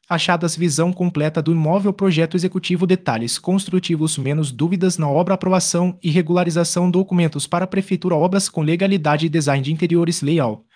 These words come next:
materiais, iluminação, espaços funcionais, acompanhamento de obra, vistorias e relatórios, controle de qualidade e prazo, consultoria em reformas, parecer técnico,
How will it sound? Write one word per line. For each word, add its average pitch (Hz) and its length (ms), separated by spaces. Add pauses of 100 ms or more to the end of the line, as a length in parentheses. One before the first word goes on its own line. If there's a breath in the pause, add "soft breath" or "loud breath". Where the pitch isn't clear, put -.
(140)
materiais, 165 720 (260 soft breath)
iluminação, 190 580
espaços 151 540
funcionais, 175 760 (160 soft breath)
acompanhamento 185 680
de 147 140
obra, 180 240
vistorias 156 600
e 180 80
relatórios, 170 600
controle 175 520
de 165 120
qualidade 151 560
e 147 60
prazo, 170 340
consultoria 165 600
em 143 80
reformas, 170 540
parecer 160 500
técnico, 127 480